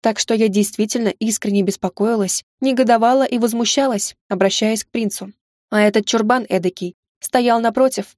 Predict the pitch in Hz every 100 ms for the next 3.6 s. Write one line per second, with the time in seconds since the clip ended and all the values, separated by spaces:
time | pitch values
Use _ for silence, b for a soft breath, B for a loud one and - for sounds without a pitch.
0 | _ - 262 254 247 240 240 240 254 262
1 | - 220 220 254 247 233 240 226 262 277
2 | 240 220 247 226 226 226 - 226 220 214
3 | 208 226 220 277 208